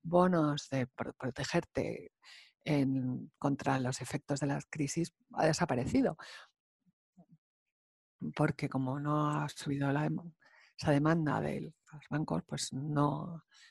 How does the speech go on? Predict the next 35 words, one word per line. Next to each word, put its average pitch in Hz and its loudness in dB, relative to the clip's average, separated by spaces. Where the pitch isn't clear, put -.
han 156 2
subido 147 2
las 143 4
rentabilidades. 147 4
Aquí 156 -2
vemos 156 4
las 143 4
rentabilidades 151 4
de 143 2
los 139 0
bonos 156 4
senior 156 6
alemanes, 156 4
mientras 139 0
seguimos 147 0
también 147 0
la 143 2
evolución 143 2
de 151 2
las 139 2
caídas 147 2
en 151 2
las 139 0
bolsas. 143 0
Y 175 4
aquí, 185 4
eh, 160 -8
lo 170 -2
que 147 -2
vemos 202 2
es 165 2
que 135 -2
en 135 -2
situación 156 2
normal 175 4